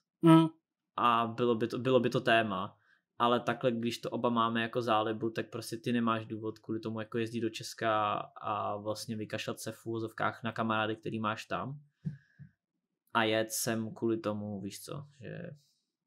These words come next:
Speaker 2: nebo takhle to já aspoň jako zatím cítím.
Speaker 1: Jo, asi tak.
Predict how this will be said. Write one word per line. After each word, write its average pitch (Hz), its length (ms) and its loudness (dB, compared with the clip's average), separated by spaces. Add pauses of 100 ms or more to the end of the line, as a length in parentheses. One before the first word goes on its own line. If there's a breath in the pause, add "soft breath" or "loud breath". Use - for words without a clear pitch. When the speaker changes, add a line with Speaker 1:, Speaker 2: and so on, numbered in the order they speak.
(540)
Speaker 2:
nebo 120 180 0
takhle 117 260 0
to 117 100 -6
já 110 140 0
aspoň 110 280 -8
jako 107 240 -12
zatím 101 300 -10
cítím. - 160 0
Speaker 1:
Jo, 131 280 4
asi 135 180 -6
tak. 120 220 -6